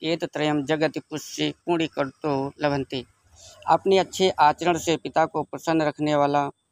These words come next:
पुत्र, पति का भला चाहने वाली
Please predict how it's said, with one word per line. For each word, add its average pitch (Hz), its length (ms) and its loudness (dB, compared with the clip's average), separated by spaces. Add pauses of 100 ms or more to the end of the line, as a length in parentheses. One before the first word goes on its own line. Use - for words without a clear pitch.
(100)
पुत्र, 156 440 -4 (460)
पति 180 260 -2
का 151 400 0 (360)
भला 165 300 2
चाहने 151 420 0
वाली 143 460 -2